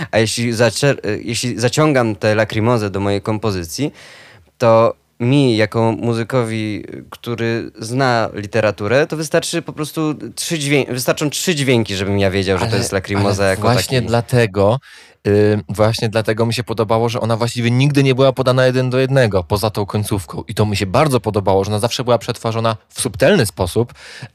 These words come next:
Speaker 2: a tam się nagle akord zmienił, tu się nagle zm-, coś zapętliło, tu się nagle z-, zaczęła transponować melodia.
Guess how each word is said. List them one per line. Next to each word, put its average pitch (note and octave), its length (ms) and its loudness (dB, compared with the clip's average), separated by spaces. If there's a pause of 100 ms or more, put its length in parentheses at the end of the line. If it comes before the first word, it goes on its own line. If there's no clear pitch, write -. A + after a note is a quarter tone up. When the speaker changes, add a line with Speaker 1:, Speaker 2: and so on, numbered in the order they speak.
Speaker 2:
a B3 80 2
tam C3+ 160 2
się C3 80 0
nagle G2 280 2
akord D#3+ 320 -2
zmienił, D3 480 0
tu C#3+ 140 -4
się C#3+ 80 0
nagle A#2+ 280 2
zm-, G#2+ 180 -6
coś A2 160 0
zapętliło, A2+ 760 2
tu C#3+ 140 -4
się C#3+ 120 -4
nagle B2 260 2
z-, A2+ 140 -6
zaczęła A2+ 300 0
transponować G#2 580 -6
melodia. G2+ 520 -2